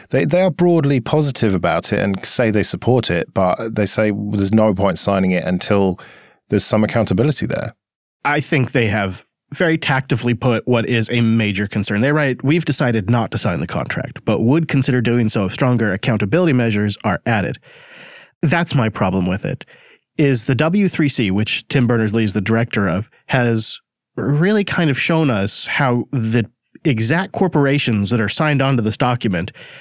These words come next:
Speaker 2: have co-opted it to implement things like D R M in the browser. Tim Berners-Lee really hasn't, unfortunately, been a very good steward of that. And so now I, I have very little confidence in this contract that's being signed by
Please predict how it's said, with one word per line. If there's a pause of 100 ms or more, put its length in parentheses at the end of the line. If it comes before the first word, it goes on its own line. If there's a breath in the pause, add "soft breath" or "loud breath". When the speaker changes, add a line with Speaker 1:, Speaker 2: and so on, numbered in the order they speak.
(140 loud breath)
Speaker 2:
have
co-opted
it (560)
to
implement
things
like
D
R
M
in
the
browser. (1040)
Tim
Berners-Lee
really
hasn't, (160)
unfortunately,
been
a
very
good
steward (720 loud breath)
of
that. (520 loud breath)
And
so
now
I,
I
have
very
little
confidence
in
this
contract
that's
being
signed
by